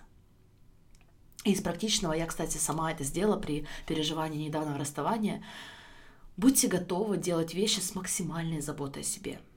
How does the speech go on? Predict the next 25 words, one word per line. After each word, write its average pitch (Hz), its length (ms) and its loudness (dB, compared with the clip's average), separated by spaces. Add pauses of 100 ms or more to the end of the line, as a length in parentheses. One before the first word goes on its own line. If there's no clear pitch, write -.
(540)
Даже 226 300 10
если 208 380 4
это 190 220 -2
такие 214 520 0
вещи, 208 320 4
как - 220 -6
массаж, 175 640 2
или 160 180 -4
для 165 160 2
меня, 180 220 2
например, 185 340 0
это 185 160 -2
была 175 400 0 (120)
просто 269 320 6
уличная 202 420 0
кофейня, 233 460 2
где - 160 0
я 175 60 4
могу 185 300 -4 (180)
посидеть 202 440 2
в 196 40 -4
одиночестве. 165 640 -4 (560)
Окружайте 220 500 2
себя - 220 2
красотой. - 640 -6